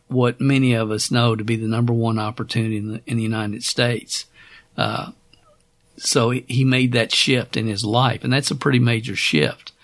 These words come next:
You know, another example is our associate, uh, Michael Clark. He's a great guy that I met over the phone last year,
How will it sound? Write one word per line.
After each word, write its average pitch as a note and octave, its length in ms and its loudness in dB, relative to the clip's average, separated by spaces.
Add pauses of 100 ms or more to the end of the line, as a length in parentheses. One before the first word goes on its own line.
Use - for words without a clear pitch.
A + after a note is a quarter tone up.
(380)
You C3 140 2
know, A#2+ 140 4
another C#3 280 4
example A#2 480 0
is A2+ 100 0
our A2+ 80 0
associate, A#2 720 2 (100)
uh, A#2 200 -4
Michael B2 420 0
Clark. B2 460 0 (680)
He's D3 240 2
a A#2 60 4
great A2+ 380 0
guy A2+ 500 -2 (500)
that A2+ 360 0 (140)
I A2+ 260 0
met A#2+ 280 4
over A#2 180 2
the G#2+ 100 -2
phone A#2+ 360 4
last A2 400 0
year, A2+ 440 0